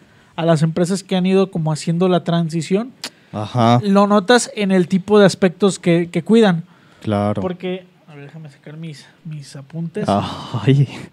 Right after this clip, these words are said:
Speaker 2: <laughs> alguien se hizo la tarea.
Speaker 1: Sí. Eh, por ejemplo, la, las cosas básicas que, que se evalúan como en una, en una identidad, pues
Speaker 2: Sí.
Speaker 1: son, va, lo básico son los colores,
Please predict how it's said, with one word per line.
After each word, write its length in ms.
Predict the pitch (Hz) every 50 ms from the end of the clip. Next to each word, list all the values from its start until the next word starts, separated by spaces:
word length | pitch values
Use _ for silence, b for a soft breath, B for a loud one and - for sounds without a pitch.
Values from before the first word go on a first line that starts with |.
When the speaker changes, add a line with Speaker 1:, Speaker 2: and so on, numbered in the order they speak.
| - - - - - -
Speaker 2:
<laughs> 460 | - 151 - - - - - 143 - -
alguien 300 | 127 123 120 123 135 135
se 60 | 131
hizo 180 | 135 135 - 147
la 120 | 143 143
tarea. 640 | 139 - - 120 107 107 117 170 220 170 B B B B B B B B B B B B B -
Speaker 1:
Sí. 320 | - - - 165 156 143 135 135 135 b b b b b b b b b b b b b _ _ _ _ b b b b b b b b b b b b b b b - 175
Eh, 380 | 175 175 175 180 180 180 185 190 180
por 140 | - 214 214
ejemplo, 280 | - 233 247 240 269 277
la, 140 | 262 269 254
las 220 | 247 247 233 -
cosas 380 | - 277 269 262 311 294 262 240
básicas 520 | 262 269 262 302 294 294 - 269 226 -
que, 360 | - - 185 185 175 170 170 _
que 540 | - 190 185 180 180 180 175 175 180 180 165
se 120 | - -
evalúan 420 | 185 190 185 185 190 208 220 226 226
como 260 | - 247 226 208 185
en 80 | 170
una, 1000 | 170 180 185 196 202 202 190 175 160 156 147 143 135 131 135 139 135 135 143 143 143 143 _ _ _ _ _ _ _ b b b b b b b b b b b b b _ -
en 140 | 175 170
una 180 | 190 196 226 226
identidad, 640 | 226 214 208 190 170 - 262 262 185 202 247 254 _ _ _ _
pues 140 | - 165 156
Speaker 2:
Sí. 80 | -
Speaker 1:
son, 320 | - - 214 190 190 180 165 170 185 175 165 160
va, 60 | 175 180
lo 140 | 185 190
básico 420 | 196 214 233 226 254 - - 220 196
son 240 | 165 - 196 185 180
los 160 | 180 170 -
colores, 800 | - 196 190 202 226 233 226 214 214 208 208 214 208 - -